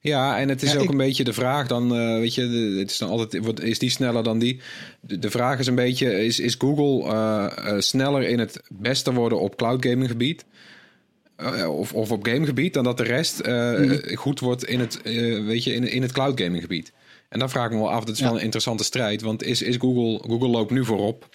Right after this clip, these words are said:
Speaker 1: wat betreft de technologie voor cloud gaming. Is dat echt zo ingewikkeld? Is dat zo'n uniek eh, gegeven? Of is dat iets wat, wat, wat de rest toch wel kan doen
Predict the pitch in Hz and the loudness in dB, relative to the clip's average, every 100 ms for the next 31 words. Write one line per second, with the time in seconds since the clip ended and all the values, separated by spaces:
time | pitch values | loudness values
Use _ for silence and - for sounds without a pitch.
0 | _ 95 - 92 107 95 - 95 101 110 | _ -8 -6 -4 -2 -2 -4 -4 -4 -2
1 | 107 101 107 98 98 95 104 110 110 123 | -2 0 -2 -2 -2 -2 0 -2 0 -2
2 | 180 - - - - _ - - 127 135 | -4 -10 -20 -20 -20 _ -20 -4 0 0
3 | 127 131 127 131 107 110 104 107 123 113 | 0 -2 0 0 0 0 -2 -2 -2 0
4 | 110 110 - 120 120 107 113 131 127 - | -2 0 0 0 0 0 0 -2 -4 -16
5 | _ _ - - _ - 107 104 101 98 | _ _ -20 -20 _ -6 -2 0 -2 -2
6 | 107 131 131 123 123 123 123 127 120 113 | 0 2 0 0 0 0 0 0 -2 -2
7 | 113 113 - 113 117 127 127 - 135 131 | -2 -4 -2 -2 0 0 -2 -2 -2 0
8 | 117 - 123 113 113 113 117 | -2 0 -2 0 0 0 -4